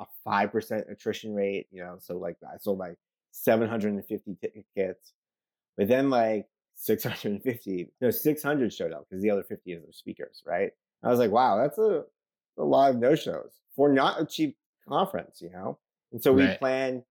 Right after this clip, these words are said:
Speaker 1: you know, a ten percent attrition rate now.
Speaker 2: And you just mean someone who doesn't even pick up their badge, not even, they didn't come to,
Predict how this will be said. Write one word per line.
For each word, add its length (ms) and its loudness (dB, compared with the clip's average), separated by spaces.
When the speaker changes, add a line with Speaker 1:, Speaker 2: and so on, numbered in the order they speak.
Speaker 1:
you 120 0
know, 60 4
a 60 0
ten 240 -4
percent 380 -2
attrition 420 -14
rate 280 -8
now. 280 -16
Speaker 2:
And 240 6
you 140 4
just 200 4
mean 260 2
someone 240 0
who 80 2
doesn't 220 0
even 180 0
pick 180 -6
up 80 -8
their 120 -2
badge, 600 -6
not 160 2
even, 360 -2
they 120 0
didn't 200 -2
come 240 0
to, 320 0